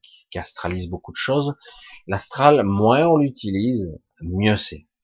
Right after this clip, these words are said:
Moins on pense, mieux c'est. L'idéal, c'est de rester dans son intériorité silencieuse, si on peut, le plus possible, et on s'aperçoit qu'on fonctionne très bien, même mieux, et qu'en plus,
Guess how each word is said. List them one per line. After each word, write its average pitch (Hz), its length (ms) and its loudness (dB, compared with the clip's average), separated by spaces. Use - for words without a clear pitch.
Moins 107 420 4
on 160 160 4
pense, 123 580 4
mieux 90 400 0
c'est. 80 300 -8
L'idéal, 98 380 4
c'est - 160 -4
de 98 80 0
rester 113 340 0
dans 95 180 0
son 87 400 -6
intériorité 95 760 -2
silencieuse, 87 720 -2
si - 140 -10
on 73 220 -10
peut, 139 160 0
le 135 140 -2
plus - 220 -14
possible, 151 580 -6
et 110 160 2
on 110 80 2
s'aperçoit 107 540 -2
qu'on 87 200 -6
fonctionne 98 580 -6
très - 240 -20
bien, 120 360 -4
même 71 220 -16
mieux, 113 280 -2
et 160 160 -2
qu'en 85 200 -2
plus, - 580 -2